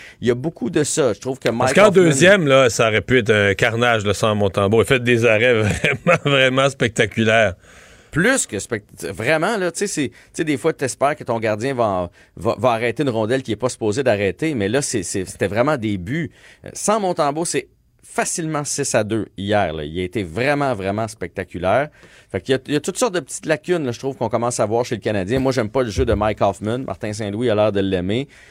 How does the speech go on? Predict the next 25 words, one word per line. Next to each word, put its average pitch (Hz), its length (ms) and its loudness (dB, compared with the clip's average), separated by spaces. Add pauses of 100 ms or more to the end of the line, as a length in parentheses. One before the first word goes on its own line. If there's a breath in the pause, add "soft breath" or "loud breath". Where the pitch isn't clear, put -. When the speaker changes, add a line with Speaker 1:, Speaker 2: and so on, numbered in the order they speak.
(160 soft breath)
Speaker 1:
Euh, 87 560 0
je 87 60 -8
trouve 120 140 -4
qu'on 113 120 -4
lui 98 60 -2
donne 107 200 -2
beaucoup 107 260 -4
de - 100 -14
Speaker 2:
Mais - 60 0
Speaker 1:
cordes, 127 240 2
puis 92 80 0
Speaker 2:
moi, 101 160 2
Speaker 1:
plus 117 100 2
ça 107 140 2
va, 123 100 4
plus 117 200 -6
il 104 80 -6
se - 140 -8
pend 123 200 2
avec. 87 200 0
Speaker 2:
Hoffman, 85 300 -4
là, 80 80 -6
ouais, 76 120 -10 (280)
tellement, 78 460 -6
là. 78 220 -12